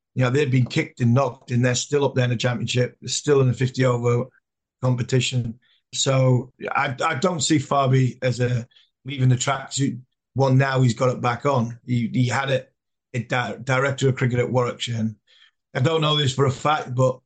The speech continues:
knowing Fabi as I do, I imagine there'll be quite a few times he had itchy feet wanting to be out there in charge of shaping the future of players rather than,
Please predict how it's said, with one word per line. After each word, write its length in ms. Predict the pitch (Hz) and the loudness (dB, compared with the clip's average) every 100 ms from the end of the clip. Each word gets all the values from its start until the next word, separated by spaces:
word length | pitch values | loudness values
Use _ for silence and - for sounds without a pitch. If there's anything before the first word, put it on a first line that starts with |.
| _ | _
knowing 280 | 131 135 127 | 0 2 2
Fabi 320 | - 135 123 | 0 0 2
as 120 | 120 | 0
I 60 | 117 | -2
do, 400 | 107 127 123 98 - _ _ _ | -2 0 0 0 -12 _ _ _
I 80 | 120 | 2
imagine 440 | 123 131 120 120 | 2 2 0 2
there'll 120 | 117 117 | 2 2
be 100 | 120 | 0
quite 280 | 135 135 | -2 -4
a 40 | 123 | -2
few 260 | 135 131 | -2 -2
times 260 | 127 120 107 | 0 0 2
he 80 | 120 | 2
had 120 | 120 | 0
itchy 220 | 117 - | -2 -4
feet 300 | 104 127 113 | -2 -2 0
wanting 280 | 117 123 110 | 0 -2 -4
to 140 | - 117 | -6 -2
be 180 | 117 | 0
out 240 | 123 117 104 | 0 -4 -6
there 300 | 104 101 - _ _ - | -8 -8 -12 _ _ -4
in 140 | 120 | -2
charge 440 | 104 127 123 110 123 | 0 0 0 0 -2
of 280 | 113 107 - _ _ - | -4 -6 -14 _ _ -10
shaping 520 | - 139 131 127 117 | -4 0 0 2 2
the 100 | 110 | 2
future 400 | 131 127 127 120 | 0 -2 0 -2
of 140 | 104 | -2
players 360 | - 113 110 107 | -2 -2 -2 -2
rather 280 | 117 110 107 | -2 -2 -2
than, 360 | 113 110 104 | -2 -2 -4